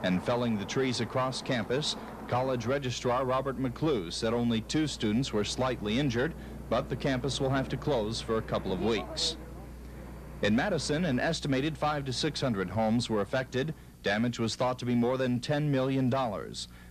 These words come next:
The twister severely damaged the Indiana-Kentucky Electric Clifty Creek Generating Plant, Transmission lines were snapped and thrown into the Ohio River. At least one hundred twenty-nine people were treated. Nineteen were admitted.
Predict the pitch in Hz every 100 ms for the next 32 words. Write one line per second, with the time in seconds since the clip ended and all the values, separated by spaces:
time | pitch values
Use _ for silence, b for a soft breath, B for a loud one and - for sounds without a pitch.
0 | B 90 117 123 - 120 - 120 135 160
1 | 104 90 92 101 127 - 92 87 120 123
2 | 117 117 117 107 135 123 135 151 110 123
3 | 131 117 - - 143 131 131 123 139 139
4 | 123 123 139 143 98 92 90 113 107 165
5 | - B B B B - 104 95 123 123
6 | 127 113 113 127 127 123 113 - 135 131
7 | - 131 120 113 139 139 147 131 127 123
8 | 117 107 135 127 110 107 139 117 165 B
9 | B B - 87 110 117 - 127 127 127
10 | 113 - 139 135 135 135 135 123 104 101
11 | 95 92 139 120 135 160 B B B 107
12 | 120 120 127 113 104 104 95 95 131 113
13 | 156